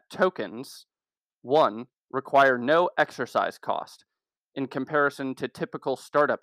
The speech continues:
equity, which can lock employees into golden handcuffs situations where they have to come up with tens of thousands of dollars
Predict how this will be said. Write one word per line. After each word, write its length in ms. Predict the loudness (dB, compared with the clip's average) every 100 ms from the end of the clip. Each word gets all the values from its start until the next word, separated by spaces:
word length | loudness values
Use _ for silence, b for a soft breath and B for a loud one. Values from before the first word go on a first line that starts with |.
| -6
equity, 420 | -6 -10 -14 -18 _ _ _ _ -4
which 220 | -4 -4
can 200 | -8 -6
lock 380 | 0 2 2 -4
employees 840 | -6 -6 -2 0 0 -2 -8 -10 -12
into 560 | -10 -10 -6 -6 -6 -8 _ _ _
golden 420 | 0 0 2 0
handcuffs 840 | -2 -4 -4 -4 -4 -4 -4 -20 -20 _
situations 920 | -10 -10 -6 -8 -8 -12 -16 -18 -20 _ _ _ _
where 140 | -2 0
they 120 | 0
have 260 | 2 0
to 100 | 0
come 280 | -10 -4 2
up 220 | 2 2
with 200 | -6 -12
tens 440 | -10 -4 -4 -4 -8
of 140 | -10 0
thousands 440 | 4 4 0 -6
of 120 | -8 2
dollars 540 | 4 4 -2 -10 -14